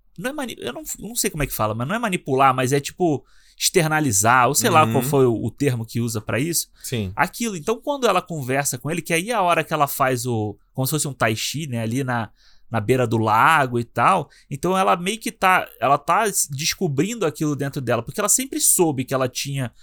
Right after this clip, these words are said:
Speaker 1: alguma coisa dentro dela,
Speaker 2: Uhum.
Speaker 1: mas ela não sabia o que era, ela não sabia controlar aquilo.
Speaker 2: Uhum.
Speaker 1: Então, tanto que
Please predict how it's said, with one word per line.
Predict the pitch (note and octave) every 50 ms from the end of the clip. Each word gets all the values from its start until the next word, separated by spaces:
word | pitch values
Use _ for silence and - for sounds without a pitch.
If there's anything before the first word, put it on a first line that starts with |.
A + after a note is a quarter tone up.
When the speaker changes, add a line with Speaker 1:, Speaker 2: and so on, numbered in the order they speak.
| - _ _
Speaker 1:
alguma | A#2+ B2 B2 A#2+ E3 G3+ A#3 G#3 -
coisa | - C#3 C3 A#2+ B2
dentro | A2+ A#2+ A#2+ A#2 C3 B2 A2+
dela, | A2+ C3 C3+ D#3 F3 G3 G#3+ - - A2
Speaker 2:
Uhum. | A2 G#2+ G#2+ G#2+ G2+ G2+
Speaker 1:
mas | D#3+ D3+
ela | F3+ F#3 F#3+
não | F#3 G3
sabia | - - G#3+ G3 E3+ E3+ F#3 G#3
o | A3
que | - - - C4+ G#3
era, | D#3+ C3+ A2
ela | A#2 B2
não | C3 C#3+
sabia | - - D3 C#3 D3+ E3+
controlar | - - F#3 F#3+ F#3 - G#3 G#3+ G#3 F#3+ E3 D3+ D#3 D#3+
aquilo. | - - - - B2+ A2+ G2 - A#2 - _ - - -
Speaker 2:
Uhum. | G#2 G#2+ A2 A2 G#2 G#2+ C3+ C#3+ _ _
Speaker 1:
Então, | B2 A#2 - C#3+ E3
tanto | - E3+ E3+ E3 G3+ F#3+
que | - - A3 G3+